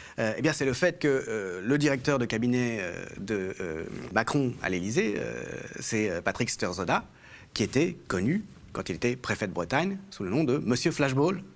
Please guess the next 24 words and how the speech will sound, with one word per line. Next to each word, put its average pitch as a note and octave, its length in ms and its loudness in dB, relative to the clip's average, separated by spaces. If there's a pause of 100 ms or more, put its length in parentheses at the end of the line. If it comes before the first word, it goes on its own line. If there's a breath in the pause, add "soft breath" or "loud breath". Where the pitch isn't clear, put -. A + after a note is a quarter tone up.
(680 loud breath)
euh, F#2 520 0
du G2 140 -4
fait D3+ 160 4
des G2+ 220 2
exploits D3 480 2
que A#2+ 100 -2
les G2 80 0
forces G#2+ 240 -2
de G2 60 0
l'ordre, D#3 240 2 (120 loud breath)
sous D#3+ 400 2
ses - 220 0
ordres, D3 300 2
euh, - 160 -8 (160)
accomplissaient. C#3 480 0 (340 loud breath)
De - 80 0
même, D#3 200 6
c'est F3 420 4 (500)
Emmanuel G#2 280 2
Macron C3 280 2
qui B2 140 0
choisit D3 580 2
personnellement, A#2+ 680 -2 (440 loud breath)
euh, E2+ 480 -4